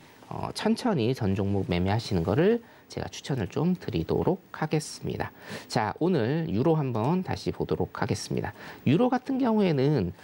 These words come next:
자, 여러분, 어, 유럽장이니까 유로가 일단은 메인입니다. 그렇죠? 유로 같은 경우에는 오늘, 어, 여러분들이 매매를 하시기에 굉장히 조금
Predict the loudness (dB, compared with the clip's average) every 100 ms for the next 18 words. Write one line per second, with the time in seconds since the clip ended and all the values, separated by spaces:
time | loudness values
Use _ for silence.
0 | -20 -8 -4 0 2 0 -4 -8 -20 -20
1 | -12 -8 -6 -6 -10 -14 -20 -20 -20 -20
2 | -20 -20 -14 -2 0 0 0 0 2 0
3 | 0 2 2 2 2 0 0 0 0 0
4 | 2 2 2 0 -2 -2 0 2 4 4
5 | 2 0 -2 0 0 2 2 4 2 -2
6 | -10 -12 -4 -2 -2 -4 -8 -14 -20 -18
7 | -4 0 2 2 2 4 4 4 2 2
8 | -2 -2 -2 -2 -2 -2 -2 0 0